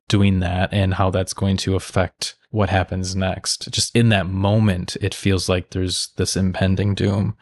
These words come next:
I think it's a turning point, really. It's subtle, but it's a moment where I feel like, you know, slowly throughout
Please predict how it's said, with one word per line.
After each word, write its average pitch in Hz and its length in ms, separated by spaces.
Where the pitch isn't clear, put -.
I 123 80
think 160 180
it's 147 140
a 117 40
turning 131 440
point, 87 240
really. 98 580
It's 123 200
subtle, 104 540
but 101 360
it's 117 240
a 117 80
moment 113 400
where 104 260
I 101 100
feel 113 280
like, 101 420
you 135 60
know, 120 120
slowly 123 920
throughout 110 640